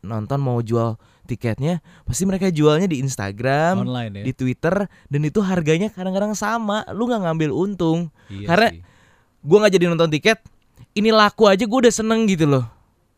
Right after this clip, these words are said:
Speaker 2: Yang penting usaha kali ya <laughs> kalau, kalau mental
Speaker 1: Atau jangan-jangan
Speaker 2: gitu.
Speaker 1: suka ada jatah. Jatah preman, Bro. "Oke, lingkungan konser ini gua, gua jagain, tapi gua minta jatah tiket."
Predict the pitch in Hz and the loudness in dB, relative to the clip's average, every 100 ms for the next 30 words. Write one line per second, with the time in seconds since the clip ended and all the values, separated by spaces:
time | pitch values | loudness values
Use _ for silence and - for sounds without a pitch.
0 | _ _ _ _ _ _ _ _ _ _ | _ _ _ _ _ _ _ _ _ _
1 | _ _ - 107 110 131 117 123 110 117 | _ _ -18 -16 -12 -12 -12 -12 -10 -10
2 | 131 127 104 123 165 151 - - - _ | -10 -10 -10 -4 0 2 0 -6 -20 _
3 | _ _ _ 127 131 123 123 127 127 127 | _ _ _ -10 -8 -8 -8 -8 -8 -8
4 | 127 139 139 147 131 135 160 160 147 135 | -6 -4 0 0 0 -2 -4 -4 -4 -2
5 | 131 127 120 117 - 113 - _ _ _ | -2 -2 -2 -4 -6 -12 -14 _ _ _
6 | _ _ _ _ _ _ _ _ _ _ | _ _ _ _ _ _ _ _ _ _
7 | 117 131 107 - 120 131 127 101 101 113 | -8 -6 -6 -6 -4 -2 -2 -4 -6 -10
8 | _ _ _ _ _ 127 139 156 101 - | _ _ _ _ _ -8 -4 -6 -8 -6
9 | 123 123 127 127 131 120 135 113 117 156 | -6 -4 -6 -6 -6 -6 -6 -6 -6 -8
10 | 156 _ _ _ - 113 113 110 113 113 | -10 _ _ _ -18 -6 -2 0 0 0
11 | 110 110 110 107 107 107 - _ _ - | 0 -2 -2 -4 -6 -10 -16 _ _ -4
12 | 117 117 107 101 113 143 - - 107 120 | -2 -2 -2 -4 -4 -6 -12 -12 -10 -6
13 | 123 117 107 104 95 95 92 - - | -6 -6 -8 -8 -6 -8 -12 -16 -20